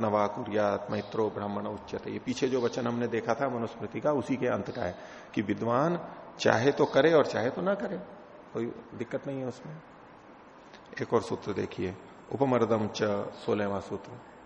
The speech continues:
बोले कि ये जो कर्म है इनके कर्मों का क्षय भी तो देखा जाता है, इन कर्माशय का। उपमर्द यानी नाश होना, मसल देना उसका। तो कर्मणाम उपमर्दम क्षयम चैके शाखिना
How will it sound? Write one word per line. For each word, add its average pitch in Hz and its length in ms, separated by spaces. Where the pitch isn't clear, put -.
बोले 123 200
कि 123 120
ये 117 180
जो 120 120
कर्म 113 320
है 120 460
इनके 117 360
कर्मों 110 380
का 123 160
क्षय 107 360
भी 113 120
तो 123 120
देखा 113 280
जाता 107 280
है, 127 160
इन 101 60
कर्माशय 104 600
का। 110 80
उपमर्द 110 500
यानी 104 220
नाश 104 540
होना, 117 340
मसल 104 280
देना 95 240
उसका। 98 320
तो 123 60
कर्मणाम 156 500
उपमर्दम 131 640
क्षयम 123 380
चैके 131 380
शाखिना 110 580